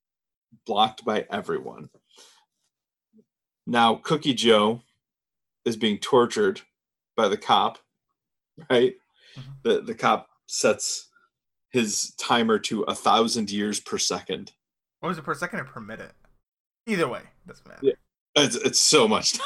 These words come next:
Speaker 1: <laughs> It's
Speaker 2: So much time.
Speaker 1: awful. <laughs>
Speaker 2: Like, all right, all right, I'll just put him to, like, a thousand years a second, and, uh, sh-, should we leave him like this? Like, what should we do?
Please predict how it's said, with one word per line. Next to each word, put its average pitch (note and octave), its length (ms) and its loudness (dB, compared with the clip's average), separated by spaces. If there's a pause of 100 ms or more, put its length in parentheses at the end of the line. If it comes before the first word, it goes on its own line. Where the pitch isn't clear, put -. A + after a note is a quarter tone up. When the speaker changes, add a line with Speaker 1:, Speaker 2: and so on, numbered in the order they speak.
Speaker 1:
<laughs> - 140 -12
It's D#3 220 2
Speaker 2:
So G3 180 2
much D3 460 -10
time. B2 420 -8 (320)
Speaker 1:
awful. - 420 2
<laughs> - 60 -4 (480)
Speaker 2:
Like, B2+ 140 -10
all B2 80 -8
right, A2+ 160 -10
all G2+ 60 -12
right, G#2+ 180 -8
I'll B2 160 -10
just C3 180 -20
put C3+ 140 -10
him A#2+ 100 -16
to, C3+ 120 -10
like, A#2 120 -10
a A2 60 -12
thousand A#2+ 320 -8
years A#2 180 -14
a A2 60 -16
second, D#3+ 520 -6
and, C#3+ 500 -14
uh, F3 40 -18 (120)
sh-, - 300 -20
should F3+ 180 -16
we F3+ 120 -12
leave G3 100 -12
him F#3+ 180 -14
like F#3+ 180 -12
this? F#3+ 180 -16
Like, D#3 140 -12
what D#3+ 80 -16
should F3+ 180 -18
we G3 80 -20
do? - 40 -20